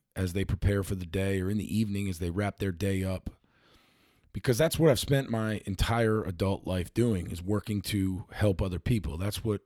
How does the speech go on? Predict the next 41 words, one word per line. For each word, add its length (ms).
my 260
purpose 460
is. 240
That's 180
what 140
fuels 380
me, 120
and 80
that's 160
what 120
drives 360
me. 220
And 60
as 180
I 60
was 160
thinking 220
about 220
putting 360
the 140
show 260
notes 240
together 300
for 140
today, 560
the 120
thing 220
that 140
kept 180
coming 220
to 120
mind 400
was 200
this 200
phrase, 600
"Call 320
to 200
action, 520
call 260
to 180
action." 520